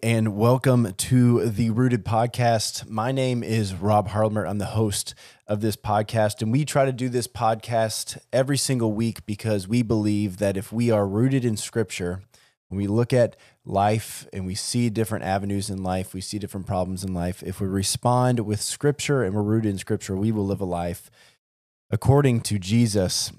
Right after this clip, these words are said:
And today we're gonna talk about prayer. Just a little overview, and I'd love to have some interaction with this as well. But there is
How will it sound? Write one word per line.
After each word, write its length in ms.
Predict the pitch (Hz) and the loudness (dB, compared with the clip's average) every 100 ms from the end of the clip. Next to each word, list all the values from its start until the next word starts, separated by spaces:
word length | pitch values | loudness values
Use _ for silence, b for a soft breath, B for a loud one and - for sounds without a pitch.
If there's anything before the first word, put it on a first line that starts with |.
| 85 - | -20 -4
And 640 | 110 110 110 107 107 - - b b b b _ _ _ - | 2 4 4 4 2 -2 -12 b b b b _ _ _ -4
today 380 | 123 127 156 180 | 0 4 6 6
we're 140 | 156 | 2
gonna 180 | 143 117 | 0 -2
talk 320 | - 120 117 | 0 0 0
about 380 | 104 101 98 - | 0 2 2 0
prayer. 480 | - 101 85 - - - _ _ _ _ 90 | -2 0 0 -4 -10 -20 _ _ _ _ -10
Just 240 | 110 120 113 | -6 -4 0
a 60 | |
little 320 | 107 117 117 - | 2 2 2 2
overview, 640 | 110 107 95 101 98 95 | 0 2 -2 -2 0 0
and 100 | 92 | -2
I'd 140 | 98 | 0
love 160 | 120 117 | 0 0
to 100 | 110 | 0
have 160 | 117 | 0
some 180 | 104 110 | 0 -4
interaction 800 | 101 110 98 98 104 - 110 104 - | -2 2 2 2 0 0 0 0 -4
with 300 | 101 104 - | -2 -4 -2
this 340 | 104 101 - | -2 -2 -2
as 300 | - 98 95 | -2 -2 -4
well. 520 | 95 98 101 98 95 B B B B B _ _ _ _ _ _ _ | -4 0 2 2 0 B B B B B _ _ _ _ _ _ _
But 220 | 107 143 | 2 2
there 180 | 160 160 | 4 4
is 260 | 151 123 | 4 2